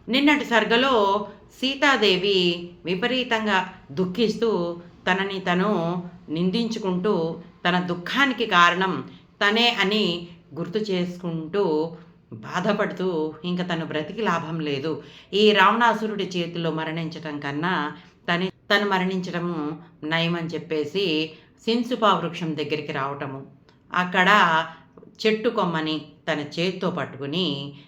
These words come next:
జడని మెడ చుట్టూ తిప్పుకుని మరణించాలని ఆత్మహత్యా ప్రయత్నం చేసుకోపోవటం దాకా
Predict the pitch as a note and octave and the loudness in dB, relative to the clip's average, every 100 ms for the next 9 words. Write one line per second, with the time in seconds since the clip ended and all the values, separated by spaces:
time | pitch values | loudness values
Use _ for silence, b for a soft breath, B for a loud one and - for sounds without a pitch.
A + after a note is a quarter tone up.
0 | B B2+ E3 F#3+ F#3 E3+ C#3+ C#3+ - - | B -4 0 2 2 0 -2 -6 -12 -10
1 | D3+ F3 F3 F3+ D#3+ D3 C#3+ B2+ C#3+ F3+ | -4 -4 -4 -8 -8 -10 -12 -8 -4 -2
2 | C#3+ C3+ B B - D3+ D#3 F#3+ G3+ F#3 | -4 -6 B B -14 -4 -4 -2 -6 -4
3 | E3 D3 C#3+ D3 C3+ D3+ - E3 F3 F3 | -2 0 -2 -4 -6 -6 -6 -6 -6 -6
4 | C#3+ C#3+ C3+ B2 C#3 C3+ C#3+ C3+ - C#3 | -8 -6 -8 -8 -10 -8 -8 -8 -8 -10
5 | C#3 C3 B2+ B2 B2 A#2 E3+ C#3 B2+ | -8 -8 -8 -8 -8 -8 -6 -6 -8